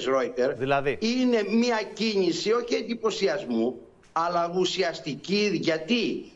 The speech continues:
Speaker 1: Διότι το μποϊκοτάζ δεν είναι ελληνικό φαινόμενο. Είναι ένα παγκόσμιο φαινόμενο της αγοράς, όπου οι καταναλωτές, όταν βλέπουν πως ακριβένουν τα προϊόντα, η έσχατη λύση τους είναι να κάνουν μποϊκοτάζ.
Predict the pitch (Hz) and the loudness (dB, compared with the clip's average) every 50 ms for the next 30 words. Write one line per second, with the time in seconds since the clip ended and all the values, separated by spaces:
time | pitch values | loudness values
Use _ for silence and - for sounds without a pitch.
0 | _ - 156 175 170 170 - - 165 165 160 160 160 156 170 170 160 156 147 139 | _ 0 2 2 2 0 2 0 0 2 2 0 2 2 0 0 2 0 0 0
1 | - 147 139 - - - - - - - - - - 240 269 285 311 311 294 285 | 0 0 0 0 0 0 -2 -4 -6 -12 -12 -2 -2 -2 0 2 2 2 2 2
2 | 269 262 254 233 226 214 185 190 196 185 175 - 156 139 135 127 117 107 104 95 | 0 0 0 0 2 0 2 2 0 0 0 0 -2 0 0 0 -2 -2 -4 -4
3 | - 85 - - - - _ _ - 185 196 196 196 185 175 - - 147 143 123 | -6 -6 -10 -14 -18 -20 _ _ 0 2 2 2 2 2 0 0 -2 -4 -2 0
4 | 156 208 233 226 202 180 175 185 170 147 - 143 143 139 156 160 165 151 143 131 | 0 2 2 2 0 0 0 0 0 0 0 -2 0 0 2 0 0 0 -2 -2
5 | 127 113 - - 120 104 85 92 101 110 127 156 196 202 - - - - - _ | -2 -2 -2 -2 -4 -2 -2 -2 0 2 2 2 2 0 -4 -8 -16 -20 -20 _
6 | _ - 190 196 196 214 214 - - 196 - 170 165 170 165 147 139 127 120 123 | _ 2 2 2 2 0 0 2 0 0 0 0 0 0 0 0 0 0 0 2
7 | 131 131 135 156 156 - - - - - - - 220 262 277 262 262 247 240 214 | 2 2 2 0 -2 -6 -12 -20 -20 -12 0 2 2 4 4 2 0 0 0 0
8 | 180 196 240 254 247 - 196 190 165 - 170 165 165 156 147 - 156 156 156 220 | 0 2 2 2 2 2 0 0 0 0 -2 0 0 -2 -2 0 -2 0 2 2
9 | 240 240 240 233 226 175 - 160 151 135 131 131 127 131 127 117 143 147 196 196 | 2 0 0 0 -2 -2 0 0 2 2 4 4 2 2 0 0 0 0 0 -2
10 | 196 - - - - _ - 185 220 247 269 269 254 - - 233 202 - 165 156 | -6 -12 -20 -20 -16 _ -2 2 2 2 2 0 -2 -2 -2 -2 -2 -2 -4 -6
11 | 139 139 151 170 175 180 180 185 175 - 240 240 - - - - - - _ 208 | -2 0 0 2 2 0 -2 -4 -4 -2 -2 -2 -2 -4 -8 -18 -20 -6 _ 0
12 | 220 254 269 277 277 262 247 - - 220 240 254 269 269 226 254 285 285 285 285 | 2 2 2 2 2 2 0 0 0 0 0 0 0 0 2 2 0 2 2 0
13 | 285 285 294 220 156 101 - | 0 2 0 0 0 -2 -6